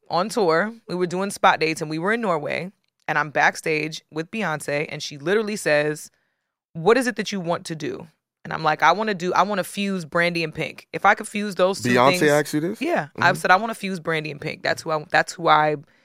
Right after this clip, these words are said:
Speaker 1: that's who I see myself as an artist. I want, I want big stadium rock guitars. I want all that, I want all that hard shit. And then I s-, and, but I still want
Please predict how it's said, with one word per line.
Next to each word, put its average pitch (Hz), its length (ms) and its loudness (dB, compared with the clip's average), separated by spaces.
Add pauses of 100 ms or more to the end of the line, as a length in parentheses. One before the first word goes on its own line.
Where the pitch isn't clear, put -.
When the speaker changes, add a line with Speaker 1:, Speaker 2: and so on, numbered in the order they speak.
(160)
Speaker 1:
that's 240 200 4
who 254 100 2
I 226 80 8
see 214 160 -4
myself 180 420 2
as 156 160 0
an 156 120 -8
artist. 143 420 -4
I 151 80 6
want, 151 300 -2
I 160 60 4
want 160 260 0
big 190 220 2
stadium 202 440 0
rock 165 220 4
guitars. 139 540 -4 (600)
I 160 60 -2
want 156 160 -2
all 185 200 6
that, 190 200 6
I 170 80 6
want 180 180 0
all 190 160 4
that 208 180 6
hard 202 280 4
shit. 151 320 0
And 170 140 0
then 175 100 4
I 175 80 8
s-, - 120 -4
and, 175 200 -2
but 180 100 4
I 175 80 8
still 220 320 0
want 185 320 4